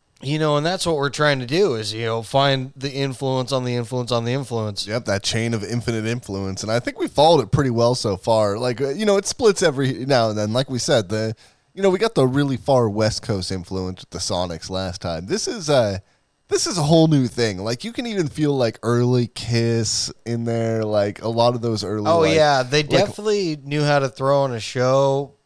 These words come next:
Speaker 2: And just a lot of the
Speaker 1: Without it, like
Speaker 2: Motor City style. Like,
Speaker 1: Yeah.
Speaker 2: there's a certain Motor City style where, like,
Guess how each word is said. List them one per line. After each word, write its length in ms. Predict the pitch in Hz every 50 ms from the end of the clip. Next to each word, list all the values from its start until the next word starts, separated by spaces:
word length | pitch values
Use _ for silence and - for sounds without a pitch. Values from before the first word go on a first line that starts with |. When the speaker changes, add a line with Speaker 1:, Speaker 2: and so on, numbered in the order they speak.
| _ -
Speaker 2:
And 160 | 147 160 165
just 160 | 156 214 - 320
a 40 |
lot 160 | 294 285 302 320
of 60 | 330
the 60 | 320
Speaker 1:
Without 100 | - -
it, 120 | 127 127
like 140 | - - -
Speaker 2:
Motor 80 | - 143
City 280 | - - 151 143 123 101
style. 540 | - - - - 127 117 110 101 85 69 69
Like, 100 | 139 143
Speaker 1:
Yeah. 160 | 135 123 117
Speaker 2:
there's 160 | 117 113 247
a 60 | 262
certain 420 | - - 349 311 254 254 226 170 143
Motor 260 | 147 160 170 175 165
City 220 | - 180 165 156
style 500 | 147 - - 135 127 127 127 123 123 120
where, 200 | 120 123 123 123
like, 300 | 117 117 113 104 - -